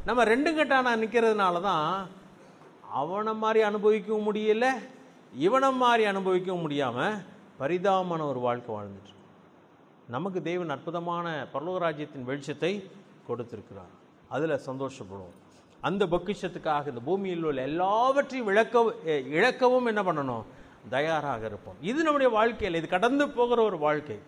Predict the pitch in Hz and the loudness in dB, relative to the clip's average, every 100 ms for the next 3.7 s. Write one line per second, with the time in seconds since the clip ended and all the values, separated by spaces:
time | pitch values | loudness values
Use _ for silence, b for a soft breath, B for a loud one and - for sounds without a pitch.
0 | - - - - 302 294 285 262 247 226 | -20 -20 -20 -6 -4 0 0 2 2 0
1 | 202 185 196 185 170 139 135 123 - B | 0 -2 -2 -4 -4 -2 -2 -2 -8 B
2 | B 120 160 233 262 247 247 247 214 214 | B 0 2 2 4 4 4 4 4 2
3 | 214 226 - 208 185 175 165 | 0 -6 -2 -2 -2 -4 -8